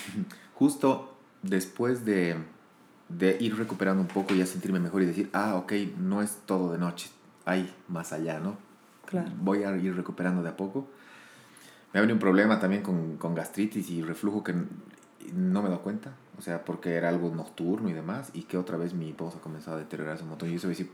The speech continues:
Speaker 1: peor, realmente peor, porque sentía mi cuerda como si me hubieran tirado cemento y fuera así corta y no se estiraba ni nada, ¿no? Entonces, últimamente he estado con ese problema igual, eh, con tratamiento y demás cuestiones. Realmente la voz es bien delicada, y más la voz de un contratenor.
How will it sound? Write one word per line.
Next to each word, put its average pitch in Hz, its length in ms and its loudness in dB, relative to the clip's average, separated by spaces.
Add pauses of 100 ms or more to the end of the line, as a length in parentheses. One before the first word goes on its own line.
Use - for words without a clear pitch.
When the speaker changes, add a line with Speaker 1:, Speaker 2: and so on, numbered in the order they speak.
(100)
Speaker 1:
peor, 92 440 -2 (220)
realmente 95 340 -2
peor, 95 160 2
porque 92 160 -2
sentía 92 300 2
mi 95 140 4
cuerda 92 420 4
como 82 600 -2
si 85 100 -10
me 87 80 -2
hubieran 92 260 0
tirado 90 180 -2
cemento 82 380 -4
y 80 80 -4
fuera 82 220 -4
así - 120 -10
corta - 300 -6
y 76 40 -6
no 85 100 -6
se - 160 -10
estiraba - 560 -6
ni - 100 -8
nada, 76 220 -8
¿no? 110 140 -10 (1000)
Entonces, 92 260 -8
últimamente 101 440 2
he - 20 -2
estado 92 180 -4
con 92 120 0
ese 98 100 -2
problema 90 380 0
igual, 87 420 0
eh, 78 240 -8 (400)
con 80 140 -12
tratamiento 82 640 -4
y 85 40 -4
demás 85 200 -8
cuestiones. - 420 -10 (680)
Realmente 117 380 2
la 85 100 0
voz 87 180 -2
es 78 80 -10
bien 80 120 -4
delicada, 78 500 -6
y 82 100 -6
más 87 300 -2
la 92 60 -4
voz 78 180 -6
de 85 40 -10
un 73 80 -12
contratenor. 73 440 -14